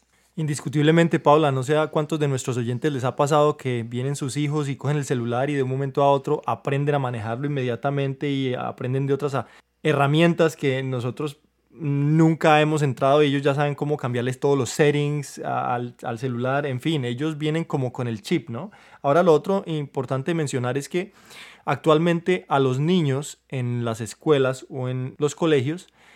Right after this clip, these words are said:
se les está inclinando un poco más hacia el lado de hacer las tareas por internet,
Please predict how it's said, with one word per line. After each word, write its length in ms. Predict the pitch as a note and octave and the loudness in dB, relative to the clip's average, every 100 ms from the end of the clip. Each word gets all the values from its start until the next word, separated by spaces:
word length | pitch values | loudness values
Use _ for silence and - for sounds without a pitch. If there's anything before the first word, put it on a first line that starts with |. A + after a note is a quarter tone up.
| _ _ _ | _ _ _
se 260 | - D3 | -2 0
les 180 | C3 A#2+ | 0 -2
está 580 | A#2+ - B2 A#2+ B2+ - | -6 -4 0 0 0 -4
inclinando 600 | - D#3+ C#3+ B2+ A#2+ B2+ | -6 -4 -4 -4 -2 0
un 120 | C#3 C#3+ | 0 0
poco 320 | D#3 D3+ D#3 | -4 -2 -2
más 340 | D3+ C#3+ D3+ - | 0 0 -2 -6
hacia 260 | C3+ B2+ | -8 -6
el 80 | A2+ | -4
lado 180 | A#2 C3+ | -2 -2
de 60 | |
hacer 200 | B2+ - | -2 -4
las 220 | B2+ C#3 - | -6 -6 -2
tareas 560 | D3 C#3+ C#3 C#3+ D3 | 0 2 0 -2 -6
por 220 | _ D3 | _ -4
internet, 640 | C#3+ C#3 D3+ D3+ D3 D3 | -4 -2 -2 0 -2 -2